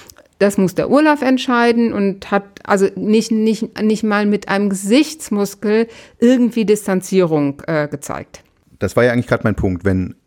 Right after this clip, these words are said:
Speaker 2: Lambrecht gedacht hat, ich wechsle irgendwie aufs Innenministerium,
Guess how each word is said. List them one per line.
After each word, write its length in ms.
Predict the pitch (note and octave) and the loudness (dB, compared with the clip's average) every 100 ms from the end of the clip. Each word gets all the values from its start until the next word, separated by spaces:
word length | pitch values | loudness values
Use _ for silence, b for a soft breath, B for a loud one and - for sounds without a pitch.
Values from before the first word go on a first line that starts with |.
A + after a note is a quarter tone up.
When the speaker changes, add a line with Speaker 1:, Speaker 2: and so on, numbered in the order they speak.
| _ | _
Speaker 2:
Lambrecht 520 | G#2 G#2 D#3 D3+ C#3+ | 0 2 2 0 -2
gedacht 380 | - G#2 G#2+ - | -4 -6 -6 0
hat, 180 | A2 G2+ | 0 0
ich 160 | A2 F2 F2 | -2 -6 -8
wechsle 460 | G2 G#2 - B2+ A2 | -2 -2 -2 0 0
irgendwie 500 | A2 G2+ G2 G2 G2 | 0 -2 -2 -2 -2
aufs 320 | G2+ - - | -6 -10 -10
Innenministerium, 1040 | B2+ C3 C3 A2+ - A2 G#2 G#2 A2+ B2+ | 0 2 2 0 -2 -4 -2 -4 -6 -8